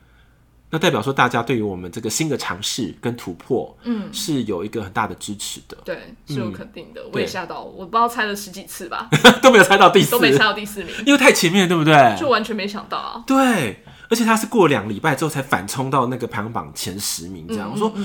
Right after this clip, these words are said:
Speaker 2: 嗯。
Speaker 1: 诶，怎么会这种，这种逆袭啊？我们，哦，那集算逆袭啦。
Speaker 2: 对啊。
Speaker 1: 对，逆袭的成绩。
Speaker 2: 嗯。
Speaker 1: 呃，然后也就是，呃，谢谢大家的支持。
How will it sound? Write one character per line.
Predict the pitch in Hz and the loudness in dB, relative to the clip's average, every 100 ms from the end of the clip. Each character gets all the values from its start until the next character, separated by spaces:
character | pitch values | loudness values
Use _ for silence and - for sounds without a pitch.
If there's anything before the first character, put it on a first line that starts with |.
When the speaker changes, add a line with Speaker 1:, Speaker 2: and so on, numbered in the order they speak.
| 175 | -10
Speaker 2:
嗯。 | - | -4
Speaker 1:
诶， | 220 | -4
怎 | 123 | -2
么 | 175 | -2
会 | 214 | -2
这 | 220 | 0
种， | 127 120 | -2 -2
这 | 208 | -2
种 | 143 156 | 0 0
逆 | 185 | -2
袭 | 208 - - 85 | -2 -4 -4 -8
啊？ | - - | -10 -2
我 | 165 | 0
们， | 190 | 2
哦， | 214 | 4
那 | 233 | 2
集 | 147 | 2
算 | 190 175 | 2 0
逆 | 180 110 | 0 -2
袭 | - - 78 | -4 -6 -10
啦。 | 82 - - | -16 -18 -8
Speaker 2:
对 | 269 233 | -4 -2
啊。 | 185 175 226 | -4 -8 -4
Speaker 1:
对， | 165 127 | -2 -2
逆 | 151 202 | 0 -2
袭 | 143 123 | -2 -4
的 | 120 | -4
成 | 120 95 98 | -6 -10 -12
绩。 | - 101 110 - | -12 -10 -12 -14
Speaker 2:
嗯。 | 208 208 165 | -12 -12 -8
Speaker 1:
呃， | 156 | -4
然 | 123 | 0
后 | 170 151 | 2 0
也 | |
就 | - 139 | 0 -4
是， | 156 131 | -2 -2
呃， | 110 95 | -2 -6
谢 | 95 | -4
谢 | 135 | -2
大 | 123 113 | -2 -4
家 | 107 | -4
的 | 104 | -6
支 | - 95 | -10 -12
持。 | 95 - 58 | -10 -10 -12